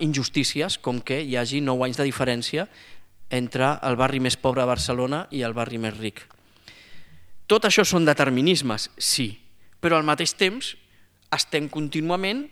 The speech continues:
anant contra aquests determinismes. I a lo millor si podem dir que l'espècie humana és alguna cosa, és una lluita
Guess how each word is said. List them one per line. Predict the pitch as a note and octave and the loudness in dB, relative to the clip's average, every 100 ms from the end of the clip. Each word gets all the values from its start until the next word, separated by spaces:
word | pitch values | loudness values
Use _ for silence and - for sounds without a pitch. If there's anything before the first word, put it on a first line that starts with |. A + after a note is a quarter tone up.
| - | -10
anant | D3 C3+ C3+ F#3+ | -6 -2 -4 -4
contra | D#3 C#3 B2+ | -4 -4 -2
aquests | A#2 A#2 | -4 -4
determinismes. | A#2+ A2+ A2 G2+ G2+ - - E3 - - - - | -2 -2 -4 -4 -6 -8 -8 -8 -10 -18 -20 0
I | C3+ | 2
a | |
lo | C3 C3 | 4 4
millor | D3 F3 | 2 2
si | G#3 | 0
podem | G3 D#3+ | 0 0
dir | D3+ - | -2 -2
que | C3 | -2
l'espècie | B2 - C#3+ E3 | -2 -2 -2 -2
humana | D3+ C#3 B2+ | -2 -2 -2
és | B2 | -2
alguna | B2 C3+ B2 | 0 -2 0
cosa, | D#3 D3 F3 - | 0 0 -4 -4
és | B2 | -6
una | D#3+ D3 | -4 -4
lluita | B2 C#3+ E3 F#3+ | -2 -2 -2 -4